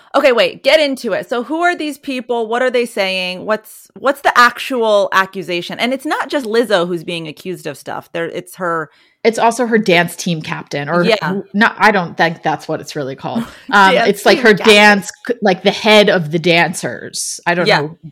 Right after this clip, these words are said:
Speaker 2: what her title
Speaker 1: Choreographer?
Speaker 2: is.
Speaker 1: Is that the
Speaker 2: Mm,
Speaker 1: word you're
Speaker 2: I don't
Speaker 1: looking
Speaker 2: know.
Speaker 1: for?
Speaker 2: Perhaps.
Speaker 1: Maybe.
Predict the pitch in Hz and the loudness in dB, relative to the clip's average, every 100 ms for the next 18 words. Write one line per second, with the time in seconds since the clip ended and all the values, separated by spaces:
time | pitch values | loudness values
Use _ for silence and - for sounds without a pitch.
0 | - 175 202 180 170 165 285 392 440 466 | -8 -4 0 2 2 0 -4 -4 -6 -6
1 | - _ _ - 175 165 170 160 214 202 | -12 _ _ -12 -10 -10 -10 -10 -8 -10
2 | 427 427 453 466 - 196 208 160 92 151 | -10 -10 -12 -12 -2 0 0 -4 -6 -10
3 | - _ 240 240 208 143 - - - | -12 _ -2 2 4 4 0 -12 -20